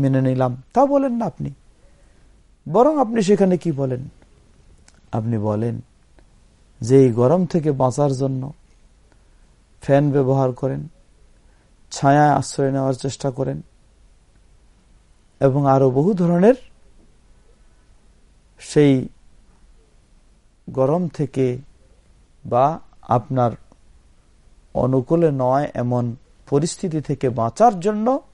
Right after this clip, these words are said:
আপনি নিজেই চেষ্টা করে যান। সুতরাং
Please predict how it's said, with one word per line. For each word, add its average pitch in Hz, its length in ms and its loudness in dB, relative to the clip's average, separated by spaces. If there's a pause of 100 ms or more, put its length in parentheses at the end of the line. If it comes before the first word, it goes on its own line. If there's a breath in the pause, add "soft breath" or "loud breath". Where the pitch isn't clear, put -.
(400)
আপনি 160 240 0
নিজেই 339 360 2
চেষ্টা - 280 -2
করে 120 260 -4
যান। - 180 -10 (2250)
সুতরাং 196 360 0